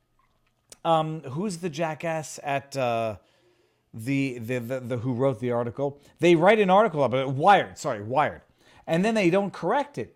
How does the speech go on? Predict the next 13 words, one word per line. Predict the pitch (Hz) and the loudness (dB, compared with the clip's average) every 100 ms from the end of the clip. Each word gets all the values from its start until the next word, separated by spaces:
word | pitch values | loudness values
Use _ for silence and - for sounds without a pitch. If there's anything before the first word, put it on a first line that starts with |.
| - | -10
the | 123 160 | -2 0
original | 156 151 139 120 | 2 0 0 -2
article. | 104 90 - 71 _ _ _ _ - | -4 -8 -18 -20 _ _ _ _ 0
S | 196 196 | 0 2
E | |
C, | 214 226 233 190 214 | -2 -2 -4 -6 -4
S | 190 208 247 | -2 -2 -2
E | |
C | 202 247 | -6 -8
comes | 208 202 160 | -2 -2 0
in | 185 | -4
and | 156 | 0
says, | 170 147 | 2 0